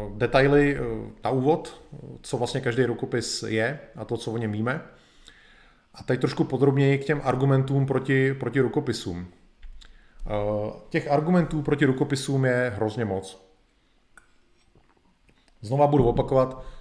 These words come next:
každý ten argument byl v průběhu let, eh,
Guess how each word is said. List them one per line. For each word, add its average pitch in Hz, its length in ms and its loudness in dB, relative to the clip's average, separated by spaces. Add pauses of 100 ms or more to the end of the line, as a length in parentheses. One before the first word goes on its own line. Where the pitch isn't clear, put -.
(160)
každý 127 340 2
ten 143 120 0
argument 120 520 0
byl 113 500 4 (380)
v - 140 -20
průběhu 127 360 4
let, 110 300 2
eh, 117 40 -8